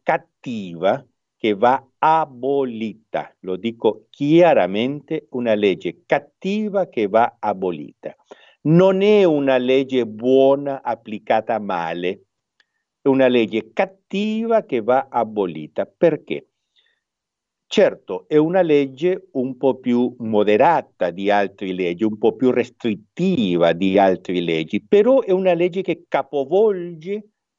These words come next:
il senso giuridico e quindi il senso morale della situazione dell'aborto. Prima della centonovantaquattro l'aborto era proibito, eh, da diversi,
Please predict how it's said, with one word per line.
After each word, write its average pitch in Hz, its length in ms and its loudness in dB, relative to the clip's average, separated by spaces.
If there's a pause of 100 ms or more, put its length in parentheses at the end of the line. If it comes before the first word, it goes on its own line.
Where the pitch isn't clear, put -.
(140)
il 123 140 -6
senso 165 720 -4
giuridico 113 720 -2
e 101 160 -2
quindi 185 520 4
il 95 80 -4
senso 123 520 0
morale 120 800 0 (440)
della 147 540 0
situazione 117 1000 -4
dell'aborto. 95 760 -6
Prima 220 640 4
della 98 240 0
centonovantaquattro 92 1400 -4 (400)
l'aborto 151 760 -2
era 139 420 0
proibito, 156 1000 -2 (360)
eh, 113 540 2
da 123 160 2
diversi, 135 840 -2